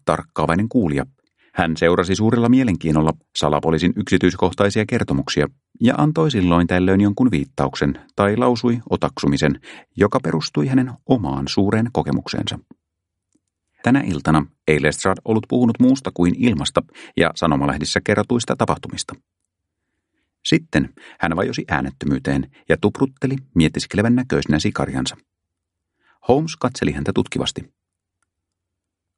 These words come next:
"Onko sattunut mitään merkillistä tapausta nykyään?" kysyi hän.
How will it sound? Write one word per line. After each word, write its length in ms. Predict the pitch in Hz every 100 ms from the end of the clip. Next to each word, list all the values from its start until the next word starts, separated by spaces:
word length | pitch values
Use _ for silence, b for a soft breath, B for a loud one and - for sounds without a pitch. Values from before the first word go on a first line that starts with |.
| _
"Onko 220 | 95 95 101
sattunut 400 | 131 - 143 135
mitään 260 | 143 139 131
merkillistä 500 | 156 - 73 71 -
tapausta 400 | 78 73 - 73
nykyään?" 400 | 71 76 71 67 _ _ _ -
kysyi 240 | 73 73
hän. 140 | 65